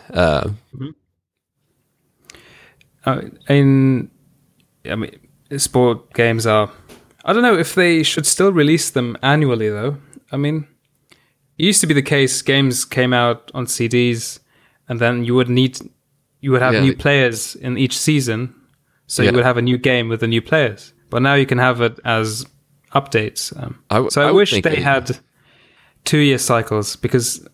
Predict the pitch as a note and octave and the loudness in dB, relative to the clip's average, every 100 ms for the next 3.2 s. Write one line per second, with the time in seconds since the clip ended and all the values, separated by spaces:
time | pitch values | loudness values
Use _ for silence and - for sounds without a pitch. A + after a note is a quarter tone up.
0 | _ - - D3 C#3+ B2+ C3 - B2 B2 | _ -6 -2 2 2 -2 -6 -4 -2 -2
1 | A#2+ - C3+ B2 A#2+ - - - D3+ C#3+ | -4 -10 -8 -6 -4 -6 -4 0 2 2
2 | C#3 - B2 A#2 - A#2 A#2 A2 G#2+ G#2 | 0 -2 -2 -2 0 0 0 -2 -4 -4
3 | A2+ | -10